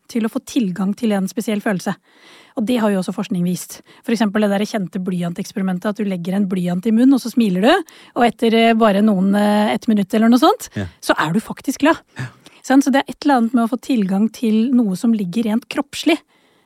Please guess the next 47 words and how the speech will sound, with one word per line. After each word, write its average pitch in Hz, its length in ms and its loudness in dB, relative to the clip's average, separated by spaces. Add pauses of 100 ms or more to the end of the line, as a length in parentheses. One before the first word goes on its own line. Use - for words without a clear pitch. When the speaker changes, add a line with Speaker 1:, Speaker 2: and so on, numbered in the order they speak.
Speaker 1:
eh, 220 400 0
uten 202 360 2
at 196 100 -4
du 226 80 -2
trenger 190 240 -2
å 196 80 2
væ-, 214 240 -2
være 180 200 -2
så 196 140 -8
komplisert 196 800 -6
og, 196 280 -2
og 240 60 -6
psykologisk, 202 560 -2
da. 185 100 -4 (880)
Styrken 202 480 -2
med 226 80 2
det 262 160 0
er 240 160 0
at 226 80 -6
du 240 200 0
på - 120 -8
en 240 120 2
måte 226 160 -2
raskt - 380 -4
kommer 196 300 -2
deg 214 200 -2 (120)
i 208 260 -2
en 208 300 0
emosjonell 226 400 -2
tilstand, 285 440 2 (220)
Speaker 2:
Mm. 127 120 -8 (340)
Speaker 1:
eh, 240 60 -4
hvor 214 120 0
du 208 80 0
kan 220 140 -2
framstå 185 540 -4
som 226 140 0
veldig 196 680 -2 (360)
genuin 208 360 2
uten 202 240 -2
å 190 100 -2
egentlig 175 240 -4
være 170 340 -6
det 180 120 -4
på 247 120 -2
ekte. - 240 0 (360)
Speaker 2:
Mm. 123 400 -2